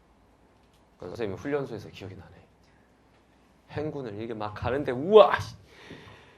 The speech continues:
미치겠는 거야! 뒤에가 발이 까져갖고 더 이상 걸을 수가 없어. 막 뒤에 막 피나고. 그런 상황에서 계속 앞에서 걸어가니까 뒤에서 계속 따라갈 수밖에 없는 거야. 막 따라가다가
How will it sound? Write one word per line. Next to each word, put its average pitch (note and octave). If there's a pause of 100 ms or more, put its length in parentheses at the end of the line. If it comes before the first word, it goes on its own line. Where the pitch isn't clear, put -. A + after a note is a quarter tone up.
(320)
미치겠는 C4+
거야! F#3 (1080)
뒤에가 G3
발이 D#3
까져갖고 G3+
더 D#3+
이상 D#3
걸을 C#3
수가 F3
없어. G2+ (280)
막 B2
뒤에 D3
막 G#2
피나고. A#2+ (720)
그런 G#3
상황에서 F3+
계속 D#3+
앞에서 D#3+
걸어가니까 C3+
뒤에서 D#3+
계속 C3
따라갈 G3
수밖에 E3
없는 A2
거야. G2+ (480)
막 -
따라가다가 G#2